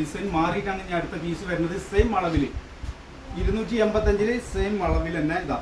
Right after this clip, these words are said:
കണ്ടോളി. നല്ല, നല്ല വെറൈറ്റി കളേഴ്സാണ് കിഡിലെ മോഡലിലാണ് വന്നിട്ടുള്ളത് ഫുൾ ഇട്ടാ. ഭംഗിയുള്ള ഐറ്റംസ് ആണ്. നമ്മുടെ ഷോപ്പ് വരുന്നത് മലപ്പുറം ജില്ലയിൽ തിരൂര് ബീരാഞ്ചിറ എന്ന് പറഞ്ഞ സ്ഥലത്താണ് നമ്മുടെ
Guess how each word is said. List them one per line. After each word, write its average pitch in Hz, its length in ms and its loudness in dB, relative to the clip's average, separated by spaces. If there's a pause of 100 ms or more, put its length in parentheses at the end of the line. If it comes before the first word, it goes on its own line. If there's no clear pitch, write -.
(400)
കണ്ടോളി. 113 300 -8 (440)
നല്ല, 240 560 2 (160)
നല്ല 196 240 0 (240)
വെറൈറ്റി 170 600 2 (100)
കളേഴ്സാണ് 156 420 -2 (140)
കിഡിലെ 151 440 -2
മോഡലിലാണ് 139 460 -2
വന്നിട്ടുള്ളത് 127 420 -4
ഫുൾ 143 320 0
ഇട്ടാ. - 160 -4 (920)
ഭംഗിയുള്ള 151 400 -2
ഐറ്റംസ് 143 340 0
ആണ്. 156 140 2 (800)
നമ്മുടെ 165 260 -2
ഷോപ്പ് 180 240 2
വരുന്നത് 208 300 4
മലപ്പുറം 196 340 2
ജില്ലയിൽ 208 240 2 (140)
തിരൂര് 202 320 4 (100)
ബീരാഞ്ചിറ 190 440 4 (100)
എന്ന് 196 140 2
പറഞ്ഞ 180 220 0
സ്ഥലത്താണ് 170 440 2
നമ്മുടെ 160 200 -2